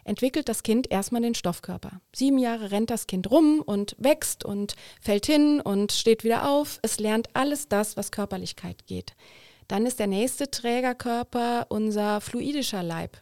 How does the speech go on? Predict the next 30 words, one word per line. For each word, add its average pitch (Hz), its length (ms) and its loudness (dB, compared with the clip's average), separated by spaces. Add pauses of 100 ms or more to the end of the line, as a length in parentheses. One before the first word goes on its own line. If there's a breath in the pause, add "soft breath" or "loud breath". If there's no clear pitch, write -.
also 196 220 -6
alles 247 360 -2
das, 202 320 -4 (320 soft breath)
was 190 180 -4
Flüssigkeiten 190 920 -2
in 185 160 -4
uns 170 220 -6
ausmacht. - 580 -8 (840 soft breath)
Und 196 180 -10
das 190 200 0
entwickelt 262 440 0
sich 262 160 0
im 262 100 0
Alter 254 340 0
von 247 240 0
sieben 214 320 2
bis 254 180 0
vierzehn. 320 460 0 (280)
Was 202 220 -2
haben 214 180 0
die 254 100 -2
Kinder 262 360 4
dann 247 260 2
in 247 160 0
der 240 160 0
Regel? 262 480 4 (340)
Ganz 208 260 0
viele 220 340 2
Kinderkrankheiten, 208 800 0
Infektionskrankheiten, 180 1120 -2